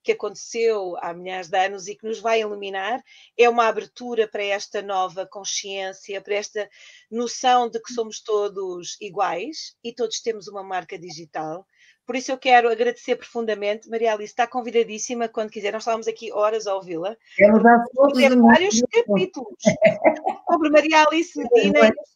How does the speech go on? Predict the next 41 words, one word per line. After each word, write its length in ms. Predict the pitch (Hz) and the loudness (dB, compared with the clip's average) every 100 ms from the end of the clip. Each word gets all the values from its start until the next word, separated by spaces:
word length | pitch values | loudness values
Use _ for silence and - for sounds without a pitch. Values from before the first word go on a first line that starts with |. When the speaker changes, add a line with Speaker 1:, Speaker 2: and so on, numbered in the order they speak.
| - | -16
Speaker 1:
suas 160 | 320 | -6
caminhadas. 800 | - 294 285 269 233 214 185 - _ _ - 226 | -2 -2 2 4 4 2 -2 -8 _ _ -8 0
Speaker 2:
Temos 320 | 202 208 208 196 | 2 4 4 4
muitos 440 | 196 233 247 226 | 6 8 8 6
assuntos, 600 | 202 185 185 160 143 123 131 | 6 6 4 -2 -2 -6 -6
muitos 220 | 151 151 | -4 -2
Speaker 1:
Muitos 320 | 160 165 - | -4 -6 -4
Speaker 2:
assuntos. 400 | 135 - 117 302 - | -4 -4 -6 -10 -6
Speaker 1:
assuntos. 260 | 427 381 - | -8 -8 -4
Speaker 2:
Muito 280 | 285 202 170 | -4 -2 4
grata, 440 | 170 156 147 143 | 8 8 6 6
Ana, 220 | 139 139 | 4 4
muito 240 | 151 165 156 | 0 -2 0
grata. 220 | 123 156 | 0 2
Speaker 1:
Vamos 160 | 349 285 - - | 2 -2 -10 -2
dizer, 160 | 269 262 262 - - | 0 0 -4 -12 -12
Maria 280 | 240 247 247 | -2 2 4
Amaral, 240 | 233 214 190 | 2 0 2
eu 100 | 254 | 0
é 40 | |
que 100 | 294 | 0
agradeço. 600 | 269 254 208 180 170 - - | -2 -2 0 -2 -6 -12 -12
Muito 520 | 233 262 311 392 381 | -6 0 0 0 -2
grato 280 | 262 254 254 | 0 0 2
pelas 260 | 254 254 262 | 0 0 -2
suas 240 | - 247 | -6 -8
partilhas, 600 | - 226 - 214 196 233 | -4 -4 -4 -8 -4 -4
muito 260 | 240 269 262 | -6 -8 -4
grato 280 | 240 254 247 | 2 2 0
por 60 | 247 | -12
estar 320 | - 247 247 | -2 0 2
aí 180 | 240 233 | 0 0
com 120 | 233 | -2
essa 180 | 247 240 | 0 0
energia 340 | 233 220 233 | -2 -2 -2
masculina. 440 | 226 220 220 220 220 | -2 -6 -6 -4 -2
Sabe 260 | 226 220 | -2 -2
muito 200 | 233 226 | -2 -2
que 60 | 233 | -2
eu 60 | |
gosto, 560 | 214 220 220 - 196 170 | 0 -2 -2 -8 -14 -14